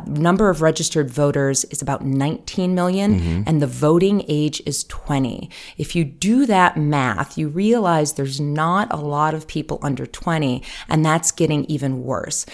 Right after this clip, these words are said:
Speaker 1: So the combination of figuring out how to deal with a pension system that was quite generous, and she cut back on that and was very unpopular. And then on top of that,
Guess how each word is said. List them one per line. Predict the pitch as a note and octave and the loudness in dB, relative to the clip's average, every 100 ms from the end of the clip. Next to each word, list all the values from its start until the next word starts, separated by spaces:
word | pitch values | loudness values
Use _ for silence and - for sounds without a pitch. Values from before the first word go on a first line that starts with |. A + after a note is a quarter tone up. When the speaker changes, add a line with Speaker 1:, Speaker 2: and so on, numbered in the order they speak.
| - - | -18 -8
Speaker 1:
So | - F#3+ E3 D#3 | 2 8 8 6
the | E3 | 2
combination | - F#3+ F#3+ F3+ D#3+ D#3 - D3+ | 2 4 6 4 4 2 0 0
of | - | -2
figuring | - D#3 D#3 D3 C#3+ | -2 -2 0 0 2
out | C#3 C3 - - | 0 -2 -8 -14
how | - E3 E3+ | -2 4 6
to | E3+ | 4
deal | D#3+ D3+ D3 C#3+ B2+ | 2 4 6 4 4
with | C#3 - | -2 -4
a | |
pension | - - E3 - D#3+ | -8 -4 -2 0 -2
system | - D3 - C#3+ | -2 -4 -2 -2
that | C3+ | -2
was | - - | -6 -8
quite | - C#3 - | -4 -4 -4
generous, | - D#3 D3+ F#3+ D#4+ - - - - | -2 0 2 0 0 -2 -4 -14 -8
and | F3+ D#3+ | -4 -2
she | F#3+ | -2
cut | - - | -2 0
back | F#3+ F#3+ F#3 | 6 6 4
on | D3+ C3+ | 0 2
that | B2+ A#2+ | 0 -2
and | - | -4
was | C#3 | -6
very | C#3 D#3+ E3 | 2 4 4
unpopular. | D3 C3 C#3 C3+ C#3+ A2 A2+ F3 - _ _ _ - - | 2 -2 -4 -6 -4 -6 -6 -8 -14 _ _ _ -20 -2
And | F3 | 2
then | D#3 | 4
on | C#3 C#3 | 4 2
top | - G3 G#3 | 0 2 2
of | D3+ | 4
that, | C#3 | 4